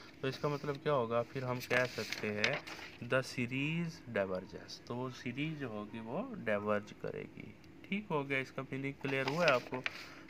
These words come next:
सिंपल कि अगर आपके पास एक इनफाइनाइट सीरीज है,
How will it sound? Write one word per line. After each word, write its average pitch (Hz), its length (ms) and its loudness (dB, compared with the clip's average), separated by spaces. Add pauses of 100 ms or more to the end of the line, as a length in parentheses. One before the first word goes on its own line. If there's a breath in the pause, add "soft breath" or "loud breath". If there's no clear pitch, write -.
सिंपल 147 440 0 (120)
कि 135 60 2
अगर 131 200 2
आपके 127 240 4
पास 123 360 4
एक 127 140 -4
इनफाइनाइट 120 460 0
सीरीज 139 400 -2
है, 113 400 2